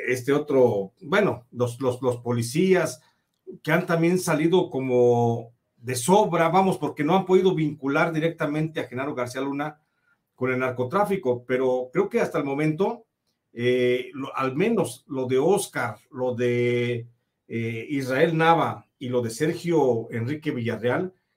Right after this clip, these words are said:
creo que es, son, eh, testimonios muy contundentes que demuestran lo que muchos ya sabíamos, muchos periodistas, por supuesto, mucha gente que ha seguido esta información, ya sabíamos con relación a cómo se movía Genaro García Luna.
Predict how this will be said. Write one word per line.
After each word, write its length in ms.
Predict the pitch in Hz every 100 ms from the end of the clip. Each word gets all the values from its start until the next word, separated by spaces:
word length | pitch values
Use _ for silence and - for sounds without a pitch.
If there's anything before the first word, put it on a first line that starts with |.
| _
creo 160 | 160
que 120 | 160 175
es, 280 | - - 170 -
son, 440 | - 156 170 - _ 135
eh, 320 | 127 123 120
testimonios 500 | 120 117 123 147 165
muy 160 | 139 151
contundentes 1000 | 165 180 120 120 123 127 120 170 180 - _ _ _ _ _ _
que 120 | 160
demuestran 420 | 165 185 226 233
lo 100 | 202
que 140 | - 165
muchos 400 | 180 226 226 196
ya 80 | 202
sabíamos, 580 | 202 185 233 226 160
muchos 200 | 175 185
periodistas, 680 | - 160 156 175 190 - 139
por 200 | - 127
supuesto, 400 | 120 117 160 156
mucha 220 | 156 151
gente 300 | 127 151 147
que 100 | 120
ha 20 | 123
seguido 280 | 131 139
esta 140 | 127 139
información, 640 | 120 139 143 123 147 160 - _ _ _
ya 120 | 127
sabíamos 420 | 139 139 143 151 -
con 180 | 123
relación 320 | 113 117 120 139
a 100 | 135
cómo 220 | 135 139
se 140 | 123
movía 440 | 110 104 123 131 127
Genaro 320 | 104 117 123
García 280 | 110 - 147
Luna. 360 | 196 139 117